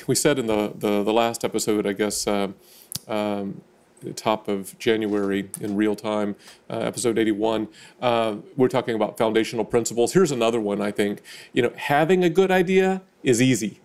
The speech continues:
<laughs> but disseminating and fostering adoption and implementing at scale, that's an art. <laughs>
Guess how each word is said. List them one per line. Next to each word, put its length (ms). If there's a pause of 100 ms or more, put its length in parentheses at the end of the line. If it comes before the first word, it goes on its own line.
(300)
<laughs> 380
but 180
disseminating 840
and 160
fostering 440
adoption 640
and 240
implementing 600
at 140
scale, 600 (480)
that's 280
an 260
art. 420
<laughs> 40